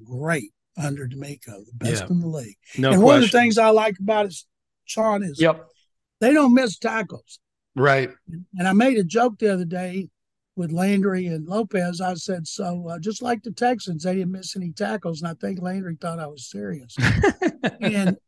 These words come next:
Speaker 1: if you watch them, they are such sound tacklers. And
Speaker 2: Yeah.
Speaker 1: one of the complaints about the defense was how many tackles they missed. And a lot of it was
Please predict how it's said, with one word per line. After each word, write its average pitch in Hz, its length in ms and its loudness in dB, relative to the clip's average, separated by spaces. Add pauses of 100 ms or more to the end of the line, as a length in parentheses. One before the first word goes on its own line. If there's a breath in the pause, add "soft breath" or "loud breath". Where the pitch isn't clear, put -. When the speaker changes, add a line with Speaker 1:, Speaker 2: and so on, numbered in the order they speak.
(240)
Speaker 1:
if 202 260 -2
you 240 140 2
watch 208 440 -2
them, 160 360 -6
they 190 200 -4
are 180 180 -4
such - 760 -8 (300)
sound 190 800 -6
tacklers. 151 760 -8
And 127 100 -2
Speaker 2:
Yeah. 113 280 2
Speaker 1:
one 170 240 -2
of 220 80 2
the 196 80 2
complaints 196 560 -4
about 160 300 -6
the 151 80 -20
defense 175 520 -4
was 151 180 -10 (360 soft breath)
how 165 120 -4
many 190 260 0
tackles 185 580 -4
they 151 140 -8
missed. 143 420 -14
And 151 80 -8
a 147 40 -12
lot 180 220 -2
of 185 100 -2
it - 80 -10
was 180 220 -6